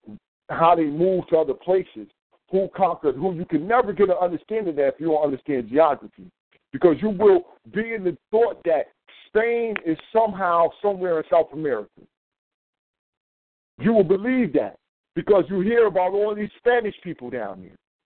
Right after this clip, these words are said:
You believe that somehow Latino and Latin come from somewhere in South America. Because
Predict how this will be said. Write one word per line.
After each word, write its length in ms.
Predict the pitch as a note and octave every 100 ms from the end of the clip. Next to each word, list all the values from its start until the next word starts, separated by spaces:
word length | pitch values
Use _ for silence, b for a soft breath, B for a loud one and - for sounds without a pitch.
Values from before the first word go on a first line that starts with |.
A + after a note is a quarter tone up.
| _ _ _ _ _ _ _ _ _
You 180 | F3 G#3+
believe 380 | F#3+ G3 B3 G#3
that 120 | F3 -
somehow 680 | A#3 A#3 F#3 G#3+ G3 G3 F#3+ _ _ _ _ -
Latino 1000 | C#3 D3+ - - A#3+ A#3+ A3 G#3 G#3 G3 - _
and 180 | C3 A2+
Latin 720 | A#2 D3+ G#3+ A3+ - D#3+ E3 - _ _
come 180 | F3 D#3
from 220 | B2+ A2+ - -
somewhere 600 | G#3+ A3+ G#3+ F#3+ F#3 F3+
in 140 | F3+ D3 -
South 200 | C#3 D#3
America. 500 | G#3+ B3 C#3+ G#2 F#2+ D2+ _ _ _ _ _ _ _ _ _ _ _ _ _ _ _ _ _ -
Because 280 | C#3 D#3